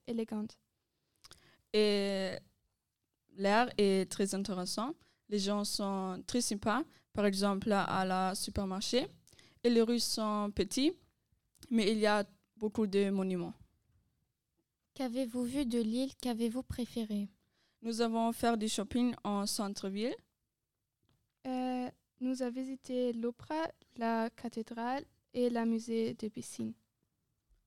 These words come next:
Speaker 2: Euh, j'ai préféré le centre-ville parce que c'est très joli et je peux faire du shopping.
Speaker 1: Je préfère la nature.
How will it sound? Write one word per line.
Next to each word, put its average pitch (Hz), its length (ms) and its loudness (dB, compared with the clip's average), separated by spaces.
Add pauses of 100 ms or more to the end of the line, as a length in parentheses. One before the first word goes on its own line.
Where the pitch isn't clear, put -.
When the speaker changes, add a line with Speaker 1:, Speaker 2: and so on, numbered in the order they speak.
(460)
Speaker 2:
Euh, 220 200 4
j'ai 226 140 -2
préféré 208 600 -2
le 202 220 0
centre-ville 202 680 -4 (540)
parce 214 280 -2
que 208 600 -2
c'est 202 260 -6
très - 180 -6
joli 254 400 -2 (160)
et 208 320 0 (840)
je 220 420 -2 (460)
peux 214 120 -4
faire 196 380 -2 (100)
du 196 80 -6
shopping. 190 380 -6 (1200)
Speaker 1:
Je 269 60 -2
préfère 254 480 -4
la 226 160 -2
nature. 220 400 -4